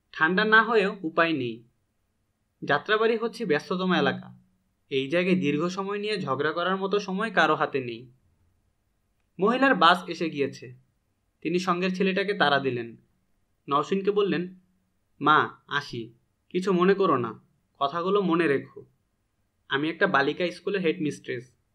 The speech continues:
আমাদের সমাজের মেয়েদের করুণ পরিণতি দেখে দেখে অনেক অভিজ্ঞতা অর্জন করেছি আমি।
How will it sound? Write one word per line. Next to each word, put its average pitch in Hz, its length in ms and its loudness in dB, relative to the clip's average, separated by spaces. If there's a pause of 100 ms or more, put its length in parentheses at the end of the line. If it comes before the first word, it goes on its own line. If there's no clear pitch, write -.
(480)
আমাদের 143 320 0
সমাজের 180 420 0
মেয়েদের 190 340 0
করুণ 160 340 -2
পরিণতি 190 380 -2
দেখে 196 260 -2
দেখে 190 420 -6 (160)
অনেক 185 300 2
অভিজ্ঞতা 208 500 0
অর্জন 160 340 2
করেছি 151 380 -4
আমি। 123 240 -10